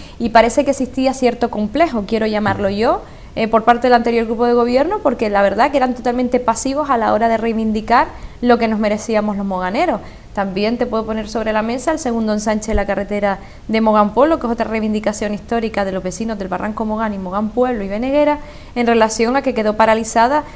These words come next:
tras la culminación de la primera fase, que, que, que terminó en el dos mil siete. ¿Qué ha pasado del dos mil siete al dos mil quince? Que no se ha hecho nada. Entonces, mm, ahí es donde decimos nosotros que, oye, que es que Mogán le faltan muchísimas infraestructuras.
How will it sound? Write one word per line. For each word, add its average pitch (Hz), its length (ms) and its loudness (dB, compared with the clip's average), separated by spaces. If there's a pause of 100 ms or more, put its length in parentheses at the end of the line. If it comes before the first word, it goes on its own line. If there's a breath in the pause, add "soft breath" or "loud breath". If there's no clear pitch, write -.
(140 loud breath)
tras 233 100 4
la 226 120 6
culminación 214 540 -2
de 226 80 0
la 214 120 0
primera 202 320 -6
fase, 277 420 -4 (240 loud breath)
que, 214 120 -2
que, 202 400 0 (120)
que 220 100 0
terminó 208 360 0
en 214 80 0
el 196 100 -2
dos 190 160 -2
mil 185 160 -6
siete. 165 380 -4
¿Qué 233 100 0
ha 247 80 2
pasado 277 260 2
del 247 200 -2
dos 240 160 0
mil 254 140 0
siete 254 260 -2
al 247 100 0
dos 233 120 -2
mil 233 180 -2
quince? 196 340 -6 (320 loud breath)
Que - 80 -2
no 190 120 -2
se 240 120 -4
ha - 40 -2
hecho 247 200 -8
nada. 214 320 -6 (420 loud breath)
Entonces, 220 540 0 (380 loud breath)
mm, 226 380 0 (120)
ahí 208 240 2
es 254 60 0
donde 269 240 2
decimos 262 400 0
nosotros 277 640 0
que, - 260 -4 (240 loud breath)
oye, 226 160 -2
que 190 100 -10
es - 40 -12
que 208 140 -6
Mogán 190 340 -4
le 247 60 -4
faltan 214 320 -6
muchísimas 226 500 -4
infraestructuras. 240 720 -6